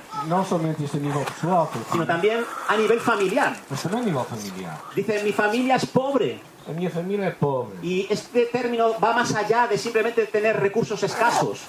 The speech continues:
Speaker 1: E isto vai muito mais longe do que simplesmente não ter recursos.
Speaker 2: Habla de tener un hogar insignificante.
Speaker 1: É, fala de termos um lugar insignificante.
Speaker 2: Un hogar disfuncional.
Speaker 1: Um lugar sem grande função, não é?
Speaker 2: Un hogar nada ejemplar.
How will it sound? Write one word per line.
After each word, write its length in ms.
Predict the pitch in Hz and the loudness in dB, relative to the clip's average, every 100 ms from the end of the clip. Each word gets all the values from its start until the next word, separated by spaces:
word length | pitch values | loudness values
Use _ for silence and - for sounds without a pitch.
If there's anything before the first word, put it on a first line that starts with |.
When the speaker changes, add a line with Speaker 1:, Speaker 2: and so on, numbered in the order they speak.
| - | -12
Speaker 1:
E 340 | 151 156 160 | -10 -10 -10
isto 160 | 156 156 | -10 -6
vai 160 | 165 165 | -2 -2
muito 300 | 185 180 165 | -2 -4 -4
mais 220 | 165 160 147 | -2 0 0
longe 380 | 147 180 170 143 | 0 0 -2 -2
do 80 | 147 | -6
que 60 | - | -6
simplesmente 680 | 147 139 147 151 147 151 143 | -6 -6 -4 -4 -4 -6 -4
não 140 | 143 | -4
ter 140 | 156 | -4
recursos. 520 | 147 139 - 147 127 - - - | -6 -6 -4 -4 -4 -10 -10 0
Speaker 2:
Habla 220 | 196 220 | 2 4
de 200 | 220 226 - - | 4 2 -2 -2
tener 180 | 208 | 0
un 100 | 233 | 2
hogar 500 | 220 180 220 233 - - - - 269 | 2 4 4 4 0 -6 -16 -8 -2
insignificante. 1120 | 262 190 240 208 190 196 190 208 202 143 98 - | -2 0 0 0 0 0 2 0 -2 -4 -6 -6
Speaker 1:
É, 320 | 170 170 175 | -2 -2 -4
fala 280 | - 226 208 | -4 0 0
de 80 | 202 | 2
termos 360 | 208 202 180 | 0 0 -2
um 100 | 185 | 0
lugar 300 | 175 160 170 | 0 0 -2
insignificante. 840 | 165 160 175 151 135 123 - 92 - | -2 -4 -4 -4 -4 -8 -8 -12 -4
Speaker 2:
Un 120 | 226 | 0
hogar 260 | 262 254 254 | 2 4 2
disfuncional. 880 | 247 170 214 180 202 190 208 214 135 - 156 - | 0 0 0 2 0 2 2 2 0 -6 -16 -8
Speaker 1:
Um 80 | 160 | -4
lugar 420 | 147 160 160 156 - - - - - | -2 0 0 0 -6 -16 -20 -20 -12
sem 120 | 165 | -8
grande 220 | 151 160 151 | -2 -2 -2
função, 640 | - 156 139 156 131 113 | -6 -8 -6 -8 -8 -10
não 460 | 98 113 131 - 214 | -12 -18 -18 -2 2
é? 0 | |
Speaker 2:
Un 20 | |
hogar 380 | 247 254 254 - - | 4 4 2 -2 -8
nada 320 | 185 247 277 | 0 2 2
ejemplar. 800 | - 233 190 180 214 214 143 | 2 -2 2 2 4 2 0